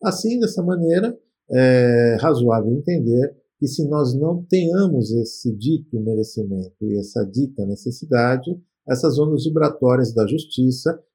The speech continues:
elas não têm como se fixar nessas situações. Ah, o problema disso é que todos nós temos uma avaliação muito pessoal do que seja o nosso merecimento e do que seja a nossa necessidade. Ora,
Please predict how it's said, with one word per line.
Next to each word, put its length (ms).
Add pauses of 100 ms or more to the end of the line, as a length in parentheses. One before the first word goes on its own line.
(100)
elas 220
não 200
têm 240
como 360
se 180
fixar 600
nessas 260
situações. 840 (360)
Ah, 260
o 100
problema 400
disso 480 (280)
é 80
que 160
todos 420
nós 600
temos 640
uma 540
avaliação 560
muito 180
pessoal 640 (180)
do 140
que 80
seja 260
o 40
nosso 300
merecimento 720
e 20
do 120
que 80
seja 240
a 40
nossa 220
necessidade. 800
Ora, 260